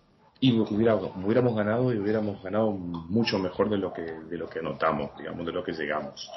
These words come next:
o de lo que podíamos haber anotado. Sacando las jugadas, como dijo Fede, la de Watkins, que se quiso hacer el héroe, el face mask a Goddard. Entonces, creo que podíamos haber anotado mucho más si hubiéramos apostado por ese juego de carrera que, vuelvo a, a decirte,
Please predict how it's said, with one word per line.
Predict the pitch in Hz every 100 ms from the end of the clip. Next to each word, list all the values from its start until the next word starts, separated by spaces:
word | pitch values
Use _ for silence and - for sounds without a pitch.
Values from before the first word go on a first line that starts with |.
| -
o | -
de | 90
lo |
que | 87
podíamos | 76 98 95 87
haber | 80
anotado. | 78 76 71 - - - - - - - - - -
Sacando | 76 73 85 101
las | 98 87
jugadas, | - 82 92 90
como | 82 82
dijo | 80 85
Fede, | 90 90 76 - - - - -
la | 71
de |
Watkins, | 69 92 - - 90 80
que |
se | 76
quiso | 82 82
hacer | 80
el | 82
héroe, | 92 90 87 85
el | 82 82
face | 87 85 85
mask | 80 -
a | 71
Goddard. | 76 92 90 90 - - - - -
Entonces, | 87 95 90 90 - - - _ _
creo | - 101
que | 101
podíamos | 92 98 98
haber | 92
anotado | 90 92
mucho | 87 92 -
más | 85 87 - -
si | 90
hubiéramos | 92 101 95 -
apostado | 87 - - 104
por | 98 85
ese | 87
juego | - 90 87
de | 85
carrera | 85 87
que, | 90
vuelvo | 98 110 110
a, | - 90 - _ 87
a |
decirte, | 80 104 98 87 -